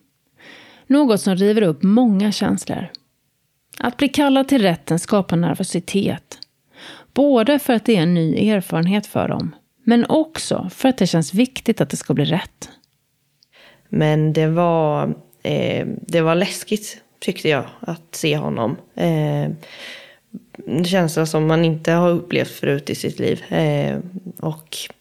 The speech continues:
Speaker 2: det kändes väldigt, eh, det kändes underligt att se honom. Vi fick bekräftat ganska tidigt av poliserna som var där hur, hur viktigt vårt vittnesmål var. Att vi var, eh, ja, men ledande i att, i att det här skulle gå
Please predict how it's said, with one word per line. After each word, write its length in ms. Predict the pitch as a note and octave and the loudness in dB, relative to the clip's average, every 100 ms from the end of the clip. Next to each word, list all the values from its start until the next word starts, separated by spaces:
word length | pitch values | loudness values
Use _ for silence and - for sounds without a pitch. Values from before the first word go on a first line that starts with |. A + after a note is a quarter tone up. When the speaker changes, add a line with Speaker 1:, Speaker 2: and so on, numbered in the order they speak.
| - | -4
Speaker 2:
det 80 | D#3+ | -2
kändes 560 | D3+ D3+ C#3+ D#3 - | 0 0 -2 -4 -10
väldigt, 680 | - D3+ D3 D3 - _ - | -6 -4 -2 -4 -8 _ -4
eh, 260 | D3+ D3 D3 D3 _ _ _ _ | -2 -2 -4 -6 _ _ _ _
det 80 | D#3 | -2
kändes 240 | D#3+ D3+ | 0 0
underligt 560 | - C#3 D3+ D#3 D#3 - | 0 0 0 -2 -8 -10
att 160 | - - | -8 -2
se 140 | D#3+ | 0
honom. 240 | C#3 B2 - - F3 - - - - - | 0 -2 -6 -12 -16 -16 -20 -20 -12 -2
Vi 120 | D#3 | -2
fick 280 | D#3+ D#3 D#3 | 0 -2 -4
bekräftat 480 | D3+ D3+ - D3+ | -2 -4 -2 -2
ganska 300 | D#3 C#3+ - | -2 -2 -4
tidigt 500 | D3+ - D3+ D3 D#3 | -8 -2 0 0 0
av 320 | D3 C#3+ - - | 0 0 0 -4
poliserna 580 | - D#3 C#3+ D3 C#3+ | -2 -2 0 -2 -2
som 200 | C#3+ C#3+ | -2 -2
var 180 | D3 C3+ | -2 -2
där 300 | - F2+ D#3 D#3 | 0 0 0 0
hur, 400 | D3+ C#3+ D3 D3 _ _ _ | 0 0 -2 -6 _ _ _
hur 340 | - D3 C#3 C#3 | -6 -2 -2 -2
viktigt 540 | D3+ - D3+ - - | -6 -6 -8 -8 -6
vårt 280 | C#3 C#3 - | -4 -4 -6
vittnesmål 500 | D3 C#3+ C#3+ D3 D3+ | -6 -6 -4 -4 0
var. 220 | D#3+ D#3 - | 0 -2 -4
Att 280 | D#3+ D#3+ - | -6 -6 -2
vi 220 | D3+ D3+ | 0 0
var, 380 | E3 D#3 D3+ C#3+ D3 - - - - _ | 0 0 2 0 -4 -10 -20 -20 -20 _
eh, 440 | E3 D#3 D3+ D3 C#3+ E3 - | 0 0 0 -2 -2 -4 -2
ja, 100 | D#3+ | 0
men 220 | D#3+ D#3 | 2 2
ledande 400 | D3+ C#3+ D3 E3+ | 2 0 2 2
i 180 | E3 C#3+ | 2 2
att, 300 | D3 - D3 | -2 -4 -2
i 260 | - F#2 | 0 0
att 180 | D3+ - | -2 -2
det 60 | D#3 | 0
här 140 | D3+ | 0
skulle 300 | - D3 D3 | -2 -4 -4
gå 380 | - D#3 D#3 | 0 0 0